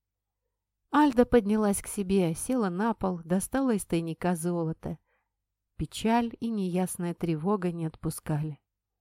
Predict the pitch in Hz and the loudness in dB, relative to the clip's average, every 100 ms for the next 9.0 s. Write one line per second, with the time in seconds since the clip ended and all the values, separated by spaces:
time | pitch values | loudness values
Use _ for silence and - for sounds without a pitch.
0 | _ _ _ _ _ 143 147 - - 359 | _ _ _ _ _ -6 -4 -4 -4 -2
1 | 320 320 - 302 302 - 294 196 151 - | -2 -4 -2 -2 -2 -2 0 0 0 -4
2 | _ _ _ - - 170 160 165 170 165 | _ _ _ -10 -2 -2 0 0 0 -2
3 | 180 175 160 160 _ _ _ 339 294 302 | -4 -4 -6 -8 _ _ _ -4 0 2
4 | 247 254 247 262 - 208 214 - 240 220 | 4 4 4 2 4 2 2 2 2 2
5 | 233 214 233 233 196 220 - 175 - _ | 0 0 2 2 4 2 2 -6 -10 _
6 | _ _ _ _ _ 330 294 262 240 233 | _ _ _ _ _ -2 2 6 8 8
7 | - 240 240 202 220 214 208 202 190 190 | 4 2 2 4 2 4 2 2 2 2
8 | 190 233 208 180 175 170 196 220 196 | 2 0 -2 -2 -2 0 2 2 0